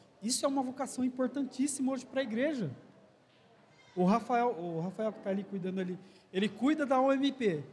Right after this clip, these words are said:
Cada pessoa que é colocada em um cargo ao qual Deus dirige ela pra trabalhar, ela não pode dizer o seguinte, "Ah, o, só o cara que é pastor, ele tem uma importância." Não. Se Deus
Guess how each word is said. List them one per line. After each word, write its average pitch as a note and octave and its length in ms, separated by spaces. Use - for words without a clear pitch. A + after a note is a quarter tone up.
Cada E4+ 280
pessoa F#4 340
que - 80
é A#3 60
colocada A#3 680
em F#3 180
um C4+ 100
cargo F#3+ 400
ao F#3 140
qual G3 240
Deus G3+ 380
dirige G#3 440
ela G3+ 120
pra G3 120
trabalhar, F3 640
ela F#3+ 140
não B3+ 100
pode C4 220
dizer A#3 120
o A#3 40
seguinte, G3 320
"Ah, G3 160
o, G3+ 80
só - 200
o D4 40
cara C#4 220
que C4+ 100
é B3+ 40
pastor, A#3 720
ele G#3+ 220
tem A3+ 200
uma A#3 140
importância." A#3 500
Não. A3 380
Se - 180
Deus G3+ 260